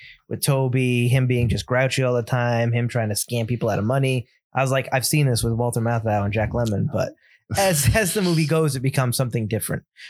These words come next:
Um, and I, my first, like, when I started to like it, I, my very first note was that they all have a very complex, unique relationship.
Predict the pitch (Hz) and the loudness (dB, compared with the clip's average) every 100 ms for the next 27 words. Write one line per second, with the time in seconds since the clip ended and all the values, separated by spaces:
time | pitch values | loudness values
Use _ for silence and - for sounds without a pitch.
0 | - - 113 110 107 127 135 135 156 147 | -8 -2 0 0 0 0 0 0 0 0
1 | 180 151 - - 147 151 147 170 147 139 | 0 -2 -4 -4 0 0 0 0 0 0
2 | 143 127 123 120 - _ _ _ - 131 | 2 2 2 0 -6 _ _ _ -4 -2
3 | 123 135 127 117 139 98 113 113 127 135 | 0 -2 -2 -2 -2 0 -2 0 0 2
4 | 131 117 117 113 120 120 123 117 - - | 0 -2 -2 -2 -4 -4 -2 -2 -4 -10
5 | _ _ 120 131 127 127 123 120 110 107 | _ _ -2 2 2 2 0 -2 -2 0
6 | 110 143 - - - | 0 -2 -4 -4 -6